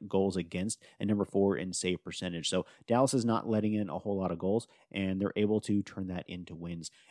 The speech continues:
And at seven and plus seven fifty, I think that is a pretty good bet. They should be able to make a deep run in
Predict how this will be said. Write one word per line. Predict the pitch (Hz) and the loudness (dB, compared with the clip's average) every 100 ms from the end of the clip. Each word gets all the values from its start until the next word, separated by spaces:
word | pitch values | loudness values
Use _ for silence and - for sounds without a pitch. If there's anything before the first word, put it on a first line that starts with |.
| - | 0
And | 110 | 0
at | - | 4
seven | 147 143 131 - | 6 6 4 0
and | 104 - | -2 2
plus | 143 | 2
seven | - 104 98 | 2 -2 -2
fifty, | - 135 101 95 - _ _ - | -2 -2 0 -2 -6 _ _ -6
I | |
think | 107 143 | -2 4
that | 123 120 | 6 6
is | 113 | 4
a | 101 | 2
pretty | - - 131 117 | -2 0 4 4
good | 110 98 | 4 4
bet. | 101 107 - _ | 4 2 0 _
They | 117 | 2
should | 110 143 123 | 4 4 6
be | 120 | 6
able | 113 | 6
to | 110 | 2
make | 104 104 | 0 0
a | 104 | -4
deep | 92 101 - | -2 -2 0
run | 104 101 | 0 0
in | - 98 95 | -2 -6 -6